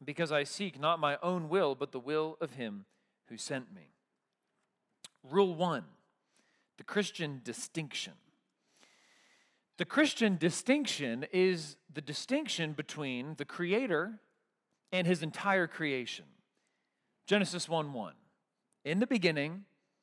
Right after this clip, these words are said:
God created the heavens and the earth." All things depend on God,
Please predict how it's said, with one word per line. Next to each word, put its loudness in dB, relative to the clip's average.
God 4
created -4
the 0
heavens -8
and -6
the -6
earth." -8
All 10
things 4
depend 6
on 6
God, 8